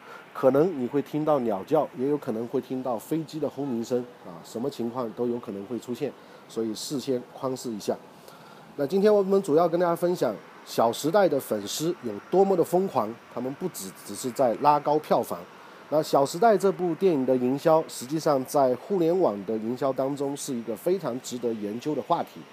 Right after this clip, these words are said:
因为它基本上会代表了九零后在这个群体当中的一些，一些，呃，行为的轨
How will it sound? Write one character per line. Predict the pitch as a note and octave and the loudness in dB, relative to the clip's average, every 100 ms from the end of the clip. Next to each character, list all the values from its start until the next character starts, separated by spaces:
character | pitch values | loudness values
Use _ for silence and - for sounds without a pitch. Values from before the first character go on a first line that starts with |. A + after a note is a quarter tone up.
| - - - | -20 -20 -12
因 | B2+ | -4
为 | C#3+ | -2
它 | D3+ | -2
基 | D3+ G3 | -2 0
本 | E3 B2+ | 0 2
上 | E3 D3 | 2 0
会 | C3+ D3 | 0 -2
代 | - E3 C#3+ | 0 0 0
表 | G#2+ F#2+ | -2 -4
了 | G#2 G#2+ | -8 -8
九 | - A2+ | -4 -2
零 | B2 E3 | -2 0
后 | G#3+ D#3+ - - - | 0 0 -4 -20 -20
在 | - C#3 C3 | -2 2 2
这 | C#3+ | 0
个 | D#3 | 0
群 | C3+ - C#3 | 0 0 -2
体 | - A#2 | -2 -2
当 | C3+ D3 | 0 0
中 | D3 D3 | 0 -2
的 | C3 | -2
一 | G#2 | -6
些， | - A2+ - - - - - - - | -6 -6 -6 -18 -20 -20 -20 -20 -10
一 | E3 | -8
些， | - C3+ C3 - - - - | 0 0 0 -4 -20 -14 -8
呃， | G2+ F#2 F2+ - - | -8 -8 -10 -10 -10
行 | - C#3 | -4 2
为 | E3+ D3 | 4 4
的 | D3+ | 0
轨 | - | -4